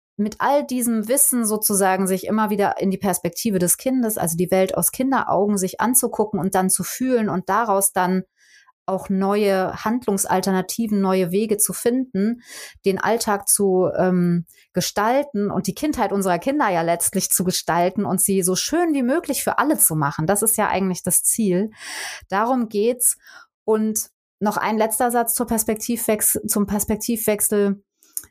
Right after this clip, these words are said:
Ich stell mir den Perspektivwechsel eher wie so eine liegende Acht vor. Also, dass wir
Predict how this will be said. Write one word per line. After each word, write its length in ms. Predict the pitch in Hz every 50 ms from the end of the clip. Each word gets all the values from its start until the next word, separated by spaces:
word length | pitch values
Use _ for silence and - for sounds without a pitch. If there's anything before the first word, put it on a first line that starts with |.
| _ _ _ _ _ _
Ich 120 | 220 208
stell 220 | - - 247 240 240
mir 120 | 240 233
den 120 | 214 214 208
Perspektivwechsel 880 | 208 214 202 - - 208 208 - 247 240 - - 208 - - 220 - -
eher 200 | 185 220 208 190
wie 80 | 208
so 100 | 190 208
eine 100 | 196 196
liegende 400 | 190 196 226 214 214 185 - -
Acht 240 | - - - - -
vor. 460 | - - - 143 135 139 - 139 131 - _ _ _ _ _ _ _ _ _ _ _ - - - - -
Also, 220 | 170 180 165 175
dass 240 | 180 185 185 - -
wir 280 | 202 196 185 190 185